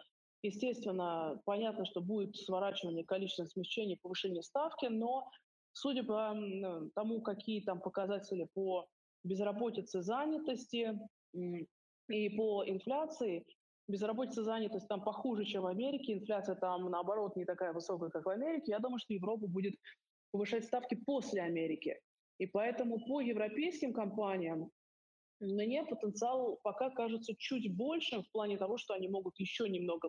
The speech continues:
подрасти, нежели американские. Но прям в моменте туда входить, эм,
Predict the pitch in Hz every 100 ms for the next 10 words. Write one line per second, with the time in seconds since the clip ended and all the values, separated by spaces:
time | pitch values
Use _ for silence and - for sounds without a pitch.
0 | - - 160 160 - 277 330 - - -
1 | _ _ _ - 208 226 254 262 - 208
2 | 220 226 214 175 - 170 202 226 160 -
3 | - _ _ - 233 254 214 220 208 254
4 | 359 339 233 214 202 185 - 175 190 247
5 | 247 - 208 185 196